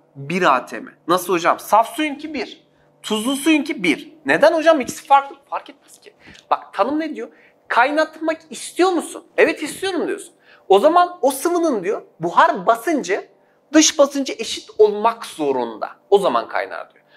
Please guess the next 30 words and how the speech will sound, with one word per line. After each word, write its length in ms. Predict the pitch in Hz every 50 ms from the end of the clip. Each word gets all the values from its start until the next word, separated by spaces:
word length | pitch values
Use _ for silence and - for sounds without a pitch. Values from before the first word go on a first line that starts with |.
| _ _ _
Ama 220 | - 202 269 294 294
türler 460 | - - 262 240 262 339 370 370 -
farklı. 420 | - 262 220 - - 226 277 349 - _ _ _ _ -
Kaynama 280 | - 196 220 269 294
sıcaklıkları 600 | 285 - 285 320 294 294 - - _ - 302 -
farklı 300 | - - 262 254 - -
çıkabilir 500 | - - - - - 381 381 349 - 170
diyor. 140 | - - - - _ _ _ _ _ _
O 100 | - 143
beni 160 | 165 185 214
ilgilendirmez. 540 | 226 208 208 226 220 208 165 113 92 - - _
Ama 240 | 160 190 233 240 -
kaynarken, 1000 | - - - 220 254 220 196 214 247 311 370 392 - - - 277 208 151 - - -
bak 200 | - - - 156
bu 60 | 156
kelimeyi 380 | - - 170 156 165 170 165 170
kullanıyorsan, 460 | 175 170 156 135 110 95 - - - - - - - - _ -
buhar 300 | 160 190 254 320 339 359
basıncının 560 | 339 330 - 277 247 214 226 262 349 381 339
dış 220 | 330 294 - -
basıncı 320 | 269 247 - - 185 160 156
eşit 240 | 139 - - - 135
olması 300 | 120 113 104 - - 76
lazım. 240 | 78 - - _ _ _ - - - _
O 100 | - 165
zaman 260 | 180 254 294 320 311 -
ikisinin 480 | 302 294 - - 262 - 330 330 320 277
buhar 260 | 285 285 294 285 285
basıncı, 380 | 285 269 277 247 185 135 120 131
yani 200 | 165 185 180